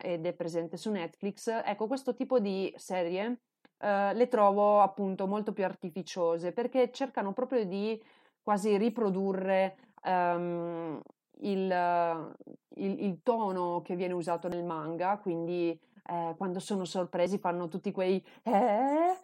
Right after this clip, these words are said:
<laughs> che di solito sono un po' troppo esagerati, cioè i giapponesi in effetti reagiscono così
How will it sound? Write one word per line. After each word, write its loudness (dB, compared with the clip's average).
<laughs> 2
che 4
di 2
solito 4
sono 0
un -2
po' 4
troppo 2
esagerati, 4
cioè 2
i 0
giapponesi 4
in 0
effetti -2
reagiscono -2
così -4